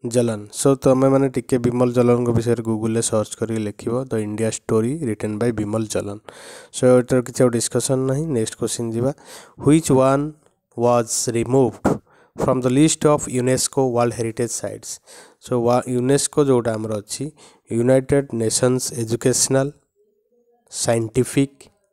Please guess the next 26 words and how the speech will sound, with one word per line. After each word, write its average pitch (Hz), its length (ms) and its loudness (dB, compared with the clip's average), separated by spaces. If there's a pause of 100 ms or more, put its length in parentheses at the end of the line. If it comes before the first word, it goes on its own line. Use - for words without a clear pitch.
(340)
ଆଣ୍ଡ 151 200 2
କଲଚରାଲ 123 540 2
ଅର୍ଗାନାଇଜେସନ, 110 720 -4
ଏଇଟା 113 160 -4
ମନେ 123 200 0
ରଖିଥିବେ 110 320 -2
ହେଲା। 123 160 0 (400)
ଫୁଲ 135 180 2
ଫର୍ମ 139 240 2
ପଚାରିଦିଏ, 117 500 0 (500)
ଦେନ୍ 127 140 -2
ଟୋଟାଲ 143 320 2
ଦେଇଥିବ 147 260 4
ୟୁନେସ୍କୋ 139 400 4
ପଚାରିଥିବ, 135 340 2 (140)
ଇର, 147 200 6 (720)
ଇ 127 200 0
ଯୋଉ 135 260 6 (560)
ଲେଟରଟା 123 420 0
ଆମର 120 160 2
ଅଛି 113 160 -2
ତାର 135 180 2
ଫୁଲ - 180 -2
ଫର୍ମ 107 260 -2
କ'ଣ 104 240 -6 (600)
ହେଲା, 143 200 0